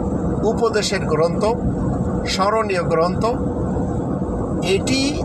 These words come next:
ছেড়ে দিয়ে সব কিছু আপনারা পড়ছেন, বিজ্ঞান পড়ছেন,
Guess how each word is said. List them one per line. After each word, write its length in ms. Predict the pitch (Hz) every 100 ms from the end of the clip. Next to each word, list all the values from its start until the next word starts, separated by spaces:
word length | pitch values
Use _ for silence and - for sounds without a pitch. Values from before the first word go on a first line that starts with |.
| -
ছেড়ে 320 | 208 233 254 226
দিয়ে 320 | 196 180 185 - - - - - - -
সব 500 | - 196 226 269 285 -
কিছু 240 | 254 -
আপনারা 400 | 233 202 226 214
পড়ছেন, 560 | 190 175 175 - 196 -
বিজ্ঞান 440 | 214 190 196 170 147
পড়ছেন, 380 | 147 - 185